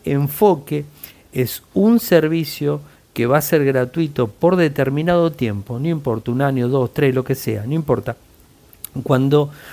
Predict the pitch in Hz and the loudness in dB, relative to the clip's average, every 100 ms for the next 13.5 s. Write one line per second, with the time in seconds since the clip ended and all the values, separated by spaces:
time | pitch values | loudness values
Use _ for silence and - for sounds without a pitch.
0 | - - 196 208 196 143 - 196 202 175 | -10 0 4 4 2 -2 0 0 -2 -2
1 | 170 170 175 143 - 160 - - - _ | -2 0 0 -4 -8 -8 -10 -20 -20 _
2 | _ - 143 165 147 135 139 226 247 - | _ -6 -2 0 0 -2 0 0 0 2
3 | 127 127 - 139 131 151 - - - _ | 2 2 0 0 0 -4 -12 -20 -20 _
4 | - 139 170 202 143 131 127 120 135 135 | -2 0 2 0 0 2 2 2 -2 -2
5 | 127 - - 123 123 135 185 190 180 160 | -4 -6 -6 -4 -2 0 0 0 0 0
6 | 156 147 185 180 185 143 131 139 147 139 | 0 0 -4 0 0 0 -4 -4 0 0
7 | 123 113 123 139 160 143 110 165 170 147 | -2 -4 -2 -2 0 -2 -2 0 0 0
8 | - 101 - - - - _ - _ _ | -8 -12 -16 -20 -20 -20 _ -20 _ _
9 | _ 120 117 110 123 123 - - - 117 | _ 0 0 0 0 0 -4 -10 -6 -2
10 | 117 170 226 202 - 156 170 143 151 131 | 0 0 0 0 -2 -2 -4 -4 -4 -2
11 | 127 139 143 - 131 - 156 - 165 147 | -2 -4 -6 -6 -10 -6 -6 -4 -6 -4
12 | 143 156 151 156 170 143 127 139 170 143 | -2 -2 0 0 0 0 -2 0 -2 0
13 | 160 196 170 131 123 | 2 2 2 -2 -4